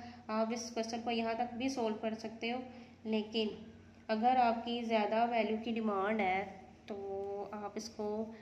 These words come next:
लेकिन वो माइनस टू ही आएगा, वहाँ पे उसको minus minus plus करके ऐड करके यहाँ पे क्या आएगा, बड़ी value का साइन क्या आ रहा है, माइनस में। ये आपका आंसर जहाँ तक बिल्कुल ठीक है, ये आप नहीं कर,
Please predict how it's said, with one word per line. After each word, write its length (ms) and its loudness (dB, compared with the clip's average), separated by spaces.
लेकिन 240 -4
वो 180 0
माइनस 440 -2
टू 160 -2
ही 220 -2
आएगा, 320 -2
वहाँ 240 -4
पे 180 -6
उसको 280 -2
minus 360 2
minus 280 2
plus 240 2
करके 320 0
ऐड 300 0
करके 240 0
यहाँ 240 2
पे 120 -2
क्या 180 2
आएगा, 260 2
बड़ी 180 6
value 220 8
का 80 4
साइन 300 4
क्या 120 6
आ 20 8
रहा 100 8
है, 60 6
माइनस 380 4
में। 120 4
ये 160 4
आपका 320 4
आंसर 280 0
जहाँ 260 4
तक 100 0
बिल्कुल 340 -2
ठीक 300 -6
है, 100 -4
ये 120 2
आप 300 2
नहीं 260 4
कर, 220 -2